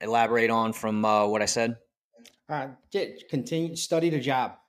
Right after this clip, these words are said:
Speaker 2: you know, um, that, really create that Rolodex in your head so that you can prepare. 'Cause again, you know, I had acted as a company officer, you know, many times prior to that night, you know, f-, from being in the front seat for the first time.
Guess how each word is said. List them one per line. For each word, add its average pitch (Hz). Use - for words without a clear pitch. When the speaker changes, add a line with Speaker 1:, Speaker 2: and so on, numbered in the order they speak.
Speaker 2:
you 123
know, 120
um, 104
that, -
really 143
create 170
that 143
Rolodex 139
in 131
your 123
head 123
so -
that 120
you 131
can 127
prepare. 120
'Cause 120
again, 123
you 120
know, 110
I 120
had 110
acted 117
as 113
a 110
company 117
officer, 107
you 120
know, 107
many 120
times 117
prior 113
to 117
that 113
night, 117
you 127
know, 113
f-, 104
from 107
being 110
in 110
the 110
front 113
seat 117
for 117
the 104
first 110
time. 113